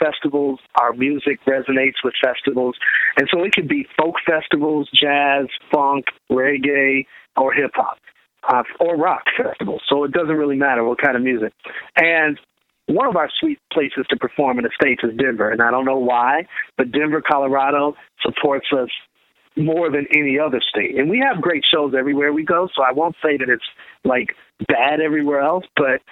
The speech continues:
Denver stands above even the other great shows that we tend to have.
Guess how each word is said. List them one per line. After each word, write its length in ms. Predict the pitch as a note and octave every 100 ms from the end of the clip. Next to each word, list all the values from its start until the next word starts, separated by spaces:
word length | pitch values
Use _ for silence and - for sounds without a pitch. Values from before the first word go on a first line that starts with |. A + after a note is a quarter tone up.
| - _ _ _ _ _ -
Denver 300 | F3+ F3 D#3
stands 360 | - D3+ C3+ B2
above 480 | C3 A#2+ C3+ B2+ A#2 - -
even 260 | D3+ B2+ B2+
the 100 | B2+
other 200 | A#2+ A2
great 240 | A#2 A#2
shows 300 | - A#2+ A2+
that 100 | C3
we 120 | A2 A2
tend 180 | A#2 G#2+
to 60 |
have. 120 | G#2+